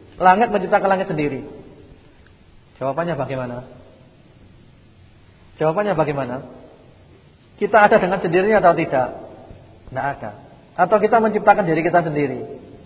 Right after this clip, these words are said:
Tidak. Berarti ada pencipta, Allah Subhanahu wa taala. Lah, terus yang menciptakan Allah siapa? Nah, ini jangan diteruskan. Karena Allah adalah Al-Awwal. Allah sudah ada semenjak segala sesuatu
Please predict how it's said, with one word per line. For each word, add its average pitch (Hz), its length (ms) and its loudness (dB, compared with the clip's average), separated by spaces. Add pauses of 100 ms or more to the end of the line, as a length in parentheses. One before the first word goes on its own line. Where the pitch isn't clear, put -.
(140)
Tidak. 147 480 -12
Berarti 160 320 2
ada 165 260 4 (720)
pencipta, 135 720 -10
Allah 151 240 -4
Subhanahu 131 320 -8
wa 117 80 -8
taala. 117 340 -10 (1500)
Lah, 151 160 -6
terus 262 160 0
yang 262 80 2
menciptakan 262 480 0
Allah 277 320 2
siapa? 269 320 0 (320)
Nah, 135 240 -4
ini 208 160 -6
jangan 170 240 -2
diteruskan. 156 440 -4 (360)
Karena 170 320 0
Allah 151 240 0
adalah 151 280 0 (360)
Al-Awwal. 151 720 -6 (720)
Allah 202 400 -2
sudah 175 400 0
ada 202 140 4 (500)
semenjak 151 400 -4
segala 131 240 -4
sesuatu 147 640 -6